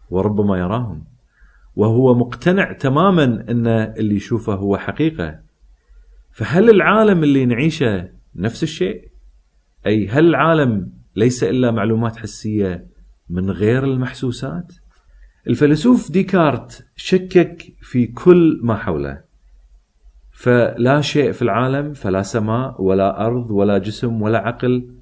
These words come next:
حتى وصل إلى قناعة أنه هو الوحيد بين قوسين حقيقة، وباقي الأشياء ليست كذلك.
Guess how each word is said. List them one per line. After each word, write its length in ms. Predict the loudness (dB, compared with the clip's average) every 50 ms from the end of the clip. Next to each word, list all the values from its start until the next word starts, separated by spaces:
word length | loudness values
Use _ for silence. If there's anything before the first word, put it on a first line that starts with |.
| -20 _ _ _ _ -16
حتى 280 | -14 -12 -6 -2 0
وصل 540 | 2 4 4 2 2 2 2 2 2 2 0
إلى 540 | 0 0 0 0 2 2 0 0 -2 -4 -4
قناعة 640 | -4 -2 0 0 0 0 0 0 -2 -2 -4 -6 -8 -12 -14 -10 -6
أنه 260 | -4 -4 -2 -2 -2
هو 640 | -4 -4 -2 0 2 4 4 4 4 2 0 -4 -8 -14 -20 _ _ _ _ _ _ _ _ -10 -6
الوحيد 760 | -4 -2 -2 -2 -4 -4 -4 -4 -2 -2 -2 -4 -6 -10 -16 -20 _ -6
بين 160 | -6 -6 -4
قوسين 420 | -4 -6 -8 -6 -6 -6 -6 -6 -8
حقيقة، 440 | -10 -12 -10 -10 -10 -10 -12 -16 -16 -18 -20 _ _ -20 -20 -20 _ -20 -20 -20 _ _ -8
وباقي 340 | -6 -2 -2 -2 -2 -2 -2
الأشياء 680 | -4 -4 -6 -8 -6 -6 -4 -4 -6 -8 -12 -20 _ -20 -20 -20 _ _ _ _ _ _ _ _ -20 -20 -20 _ -20 -20 -8 -4
ليست 320 | -2 -2 -2 -2 -6 -12
كذلك. 440 | -10 -10 -10 -8 -8 -10 -10 -12 -16